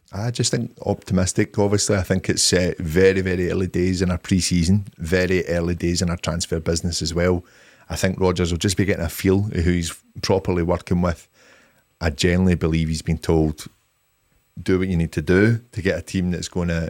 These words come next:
is gonna put a, a bit of a statement down." This season might not be the year we go make massive, uh, massive waves in Europe. I still think that that could come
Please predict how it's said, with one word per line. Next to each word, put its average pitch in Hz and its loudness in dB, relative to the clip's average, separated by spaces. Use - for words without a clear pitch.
is 87 -6
gonna 92 -2
put - -4
a, 82 -4
a 85 -6
bit 113 2
of 101 -4
a 98 0
statement 90 0
down." 101 2
This 113 4
season 123 2
might 104 2
not 98 2
be 92 -2
the 98 -2
year 90 2
we 92 0
go 90 2
make 90 0
massive, 85 -2
uh, 85 -2
massive 87 -2
waves 87 -2
in 85 0
Europe. 85 0
I 90 -4
still 98 0
think 92 -2
that 92 -2
that 95 0
could 87 -2
come 90 -2